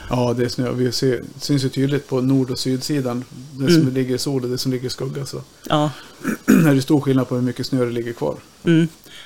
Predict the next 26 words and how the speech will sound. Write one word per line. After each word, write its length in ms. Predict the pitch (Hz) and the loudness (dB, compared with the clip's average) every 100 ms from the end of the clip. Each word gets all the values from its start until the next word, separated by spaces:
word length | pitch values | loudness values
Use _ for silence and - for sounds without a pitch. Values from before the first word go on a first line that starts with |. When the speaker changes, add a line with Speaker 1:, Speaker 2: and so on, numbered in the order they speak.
| - | -4
Speaker 2:
Ja, 100 | 156 | -2
absolut. 380 | 151 - 202 - | -2 -4 -4 -2
Jag 80 | 165 | -2
har 100 | 165 | -2
ju 140 | 170 - | -4 -6
stor 280 | - 165 | 0 2
granhäck 680 | 147 147 147 151 180 - - - - _ - - - - - | 2 2 2 2 0 -4 -12 -14 -20 _ -20 -20 -20 -20 -4
på 120 | 156 | -2
ena 280 | 143 135 135 165 | 0 0 -4 -8
sidan 440 | - - 143 135 131 | -8 -4 -4 -2 -4
av 80 | |
tomt, 280 | 123 - - | -4 -6 -4
eller 120 | 135 | -2
två 200 | 139 - | -2 -4
sidor. 320 | 143 - - 151 | -4 -6 -6 -6
Så 140 | 156 | -8
att, 180 | 156 - | -8 -6
eh, 100 | 131 143 - | -6 -6 -10
där 280 | - 185 220 | -6 -2 -2
är 40 | 208 | -2
det 100 | 180 - - | -4 -8 -18
bra 260 | - 220 | -4 0
med 120 | 254 - | 2 2
snö 200 | 190 180 | 2 0
än. 160 | 160 - - _ _ | 0 -6 -16 _ _
Speaker 1:
Mm. 440 | 131 101 - 269 | -14 -14 -4 -2